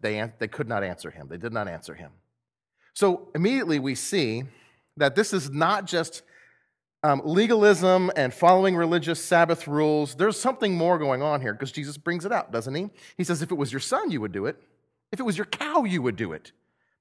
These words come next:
But this cripple guy, you're heartless. You have, you have no, you have no care for a cripple." I th-, I think Jesus is really playing up, get it, the least, the last, the little, the cripple. And he's saying, "Look, this guy's just as important as your son and as your cow."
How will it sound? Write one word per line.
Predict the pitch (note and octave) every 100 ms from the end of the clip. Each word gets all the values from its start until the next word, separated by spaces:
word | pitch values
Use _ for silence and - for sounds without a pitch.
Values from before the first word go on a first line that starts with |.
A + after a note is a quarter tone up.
| _ -
But | E3 E3+
this | D3+ -
cripple | F3+ F3+ G3
guy, | G3+ G3+ G#3+ A3 _ _ _ _ _ _ _ _ _ -
you're | C3
heartless. | D3 - F2+ - - - _ _ _ _ _ _ -
You | C#3+
have, |
you | D#3
have | C3+
no, | D3 D3+ D3+
you | D#3+
have | C#3+
no | E3 E3
care | - E3+
for | - B2+ -
a | A#2
cripple." | - D3+ - _ _ _ _ _ _ _ -
I | D#3+
th-, | F3
I | G#3
think | G#3+ D3
Jesus | F3+ E3 D#3
is | C3+ B2
really | D3 F3 D3+
playing | - F#3+ F3 D#3+ D3
up, | F3 - - - _ _
get | B2+ D3
it, | -
the | A#2+
least, | A2+ B2 D#3+ - - _
the | F#2+
last, | F2+ G#2+ C3 - -
the | G2+
little, | A2 C3
the | B2+
cripple. | G#2+ - B2+ F#3+
And | G#3 - _ _ _ A#2+
he's | -
saying, | A2+ A2+
"Look, | G#2 _ -
this | A3
guy's | - D#3+ D3 - _ _ _ -
just | A3
as | F3+
important | D#3+ C3+ C#3 G#2
as | F2
your | F#2+
son | - C3+ B2+
and | G2+
as | F#2+
your | F#2
cow." | - - -